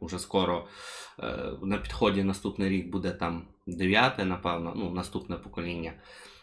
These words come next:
Але вертаємось в дві тисячі сімнадцятий рік. Коли вони вийшли, це було щось з чимось. Тобто за двісті доларів шестиядерний процесор,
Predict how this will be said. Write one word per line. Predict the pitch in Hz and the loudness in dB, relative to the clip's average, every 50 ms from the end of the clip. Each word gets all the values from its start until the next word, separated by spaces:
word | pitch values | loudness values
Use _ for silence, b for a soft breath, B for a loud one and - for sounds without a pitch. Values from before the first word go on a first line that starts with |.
| B B _ _ _ _ _ _ _ _ _ _ - - - - | B B _ _ _ _ _ _ _ _ _ _ -16 -8 2 4
Але | 117 117 | 6 6
вертаємось | 117 113 - 127 123 120 120 110 | 6 6 8 8 8 10 8 6
в | 104 | 2
дві | 107 | 2
тисячі | 104 113 104 - | 0 2 0 2
сімнадцятий | - 101 101 98 - - - 92 | 4 4 4 4 2 0 -2 -4
рік. | 82 - - - | -4 -4 -8 -2
Коли | - 113 139 156 | 4 6 8 8
вони | 147 139 135 131 | 8 6 6 6
вийшли, | 127 156 180 190 - - 107 87 - - - _ _ - | 6 6 6 6 4 2 0 -2 -2 -6 -16 _ _ -6
це | - - 139 139 | -2 2 4 4
було | 139 123 123 127 123 123 117 | 4 4 4 6 6 6 4
щось | 117 - - 123 117 110 - | 4 4 4 4 4 4 0
з | - | -4
чимось. | - - 117 95 85 82 80 - - - - _ _ | 0 0 0 0 0 -2 -6 -8 -12 -18 -20 _ _
Тобто | - 107 - - - 104 95 B B B B B B B B B | -2 -2 -2 2 2 2 2 B B B B B B B B B
за | 98 92 107 113 | -4 -2 0 0
двісті | 110 127 156 147 - - 127 117 | 2 2 0 0 2 2 2 2
доларів | 107 120 131 151 151 131 107 98 85 - - | 4 6 6 6 6 4 4 2 0 -2 -4
шестиядерний | - - 120 - - - 113 110 110 117 120 113 117 107 113 113 107 | -6 -4 -4 -4 -2 0 2 4 6 4 4 4 2 0 0 0 -2
процесор, | 104 - 107 104 - - 123 117 120 123 - - 98 87 80 73 | -2 -4 -4 -4 -2 2 4 4 4 4 2 2 0 0 0 -2